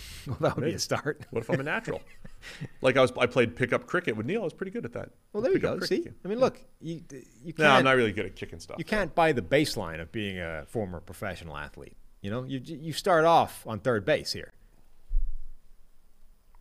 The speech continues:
Speaker 2: Yeah, maybe. I'm out. I've cashed out. Everyone else has too. It's a good show. Look at this. Wow.
Speaker 1: That's disturbing Photoshop right there.
Speaker 2: That's not Photoshop. That's real.
Speaker 1: Oh, okay.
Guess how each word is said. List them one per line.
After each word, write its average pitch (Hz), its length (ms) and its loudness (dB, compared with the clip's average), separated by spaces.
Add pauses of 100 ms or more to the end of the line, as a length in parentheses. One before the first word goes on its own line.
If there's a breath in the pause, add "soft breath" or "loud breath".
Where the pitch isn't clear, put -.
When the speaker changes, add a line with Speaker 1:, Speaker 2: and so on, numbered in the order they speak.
(1120)
Speaker 2:
Yeah, - 80 -18 (680)
maybe. 104 240 -12 (640 soft breath)
I'm 107 100 -4
out. 90 120 -2 (380)
I've 120 160 -6
cashed 92 280 -4
out. 82 160 -14 (180)
Everyone 117 280 -4
else 95 160 -6
has 90 160 -10
too. 90 160 -14 (280)
It's - 80 -16
a - 40 -14
good 170 140 2
show. 127 260 6 (600)
Look 131 120 -4
at 107 60 -4
this. - 240 -4 (720)
Wow. 73 260 -8 (140)
Speaker 1:
That's - 260 -8
disturbing 82 680 -10 (100)
Photoshop 78 540 -12
right - 200 -16
there. 73 200 -18 (140)
Speaker 2:
That's 127 140 -6
not 170 140 -4
Photoshop. 147 380 -4
That's - 160 -12
real. 120 180 -10 (260)
Speaker 1:
Oh, 104 180 -6
okay. 92 220 -12